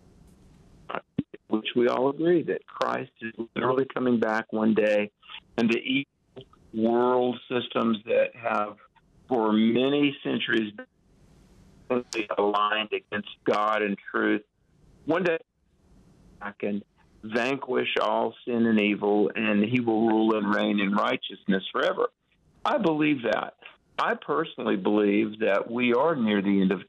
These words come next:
time. Uh, I think there are a lot of indicators. One of, one of the greatest indicators is Israel's rebirth as a nation now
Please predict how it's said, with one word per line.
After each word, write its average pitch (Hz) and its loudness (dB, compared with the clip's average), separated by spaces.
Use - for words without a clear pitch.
time. 98 -2
Uh, 107 0
I 113 -2
think 110 -8
there 113 2
are 110 2
a 104 -4
lot 113 0
of 107 -4
indicators. 110 0
One 113 0
of, 120 -2
one 123 -2
of 117 -2
the 107 0
greatest 117 0
indicators 101 0
is 98 -2
Israel's 110 0
rebirth 113 2
as 107 -4
a 107 -8
nation 104 2
now 101 0